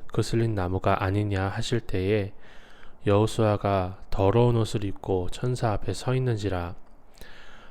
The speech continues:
여호와께서 자기 앞에 선 자들에게 명령하사 그 더러운 옷을 벗기라 하시고, 또 여호수아에게 이르시되, "내가 내 죄악을 제거하여 버렸으니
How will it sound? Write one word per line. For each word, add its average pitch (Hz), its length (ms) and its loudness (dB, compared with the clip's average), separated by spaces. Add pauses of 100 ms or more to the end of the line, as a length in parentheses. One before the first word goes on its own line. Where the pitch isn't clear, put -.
(160)
여호와께서 107 920 2 (400)
자기 107 340 -2
앞에 104 260 4
선 120 360 0
자들에게 101 540 -2
명령하사 98 840 -2 (360)
그 113 180 0
더러운 113 480 4
옷을 101 300 0
벗기라 107 560 2
하시고, 101 580 -2 (760)
또 107 200 2
여호수아에게 107 760 2
이르시되, 98 680 -2 (540)
"내가 104 340 2
내 107 280 4
죄악을 101 580 0
제거하여 104 560 2
버렸으니 98 720 -4